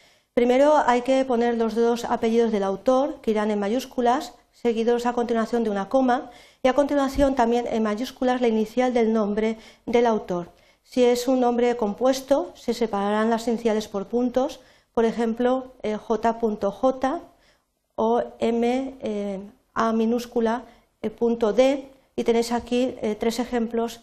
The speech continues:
de, eh, cita de nombre de autor. Tenéis Ramón Fernández, eh, coma, F punto, Canos Darós, coma, L punto, y en el caso de un nombre compuesto, Reyes López, María José, que se abreviaría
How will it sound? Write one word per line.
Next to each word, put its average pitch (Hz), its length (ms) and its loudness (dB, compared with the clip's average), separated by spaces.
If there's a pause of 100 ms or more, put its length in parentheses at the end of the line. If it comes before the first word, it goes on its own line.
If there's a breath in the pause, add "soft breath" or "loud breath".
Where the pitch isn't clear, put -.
de, 233 420 -2
eh, 220 140 -2
cita 220 480 -4 (260 loud breath)
de 233 160 2
nombre 226 260 0
de 220 60 0
autor. 190 360 -6 (100)
Tenéis 220 280 -2
Ramón 214 260 -2
Fernández, 233 600 -2
eh, 202 400 -6 (320)
coma, 226 460 0 (260 loud breath)
F 269 580 0
punto, 185 460 -6 (380 soft breath)
Canos 220 320 0
Darós, 233 420 2
coma, 240 520 0 (100)
L 226 240 2
punto, 190 500 -8 (340)
y 269 380 0
en 214 140 -2
el 208 160 -4
caso 208 260 -2
de 214 60 0
un 208 60 -4
nombre 202 200 -2
compuesto, 262 640 2 (240 loud breath)
Reyes 220 380 0
López, 220 480 -2 (720)
María 202 300 0
José, 247 520 -2
que - 60 -10
se 226 140 -4
abreviaría 208 640 -2